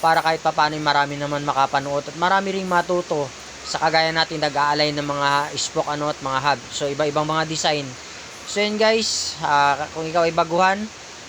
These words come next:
so ito, ah, ituturo ko sa iyo, ganun ang gagawin mo. Sundan na sundan mo lamang po itong video para matuto ka mag-align, ano, matuto ka mag-assemble. So, ayan, guys, yung proseso niyan. Yan, paulit-ulit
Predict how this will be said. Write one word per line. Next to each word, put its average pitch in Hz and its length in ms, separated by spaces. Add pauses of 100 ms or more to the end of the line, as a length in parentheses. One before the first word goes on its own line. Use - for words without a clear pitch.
(180)
so - 80
ito, 196 400 (400)
ah, 139 480
ituturo 156 400
ko 151 80
sa 160 160
iyo, 170 160
ganun 156 240
ang 151 80
gagawin 151 400
mo. 165 160 (320)
Sundan 214 400
na 208 80
sundan 196 320
mo 185 80
lamang 180 240
po 165 80
itong 160 160
video 151 400 (720)
para 160 240
matuto 156 320
ka 151 160
mag-align, 151 480
ano, 143 320
matuto 147 400
ka 160 80
mag-assemble. 156 880 (1040)
So, 147 160
ayan, 147 160
guys, 156 320
yung 147 640
proseso 170 560
niyan. 180 640 (840)
Yan, 156 160
paulit-ulit 156 640